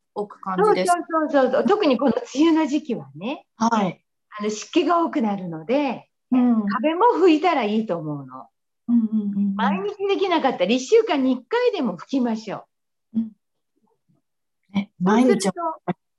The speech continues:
Speaker 1: ね、お子様いて、
Speaker 2: 毎日は嫌よね。
Speaker 1: うん、大変かもしれないです。
Speaker 2: そう、週に一回でもいいから、壁全体拭いてあげるとね、この梅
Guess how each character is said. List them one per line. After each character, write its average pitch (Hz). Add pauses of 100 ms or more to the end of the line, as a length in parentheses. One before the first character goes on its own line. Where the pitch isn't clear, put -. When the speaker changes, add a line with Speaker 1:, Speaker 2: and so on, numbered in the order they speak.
(120)
Speaker 1:
ね、 175 (260)
お 175
子 -
様 202
い 190
て、 175
Speaker 2:
毎 156
日 208
は 240
嫌 196
よ -
ね。 214 (300)
Speaker 1:
う 226 (160)
ん、 -
大 220
変 214
か 208
も 190
し 196
れ 185
な 180
い 180
で 185
す。 -
Speaker 2:
そ 359
う、 -
週 349
に 302
一 226
回 381
で 349
も 269
い 277
い 254
か 220
ら、 285 (180)
壁 240
全 247
体 277
拭 285
い 277
て 277
あ 262
げ 254
る 254
と 262
ね、 302
こ 269
の 254
梅 240